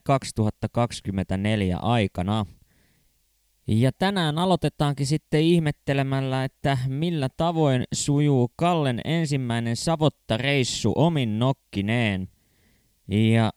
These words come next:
hiltujakkia hänellä ei tosiaan tälläkään työmatkalla ole mukana, joten hän joutuu pärjäämään ilman aikuisten apua,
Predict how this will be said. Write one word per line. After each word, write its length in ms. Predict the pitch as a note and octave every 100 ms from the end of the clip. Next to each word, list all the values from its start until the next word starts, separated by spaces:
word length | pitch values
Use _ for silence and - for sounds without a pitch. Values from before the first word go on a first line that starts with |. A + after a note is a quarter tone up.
| - A#2
hiltujakkia 960 | E3+ D#3+ A2 B2 F3 - _ C#3 C#3
hänellä 380 | C3+ C3 B2+ B2+
ei 60 | B2
tosiaan 480 | - B2 B2+ B2 A#2+ -
tälläkään 580 | D#3 C#3 - A#2+ A2+ G#2
työmatkalla 720 | B2 A2+ A2 G#2 - F#2+ F2
ole 140 | F#2 F#2
mukana, 640 | A#2 F3+ - C#3+ B2 B2 A2 -
joten 460 | A2 A2 A2+ F#2+ G2+
hän 200 | F2 F2+
joutuu 400 | A#2 - D#3 C#3
pärjäämään 760 | - D3+ C#3+ C3 A#2+ A#2+ A#2 A#2
ilman 300 | B2 B2 A2
aikuisten 760 | - C3 B2+ - A2 G2 A2+ G2
apua, 480 | - B2 - A2+ G#2+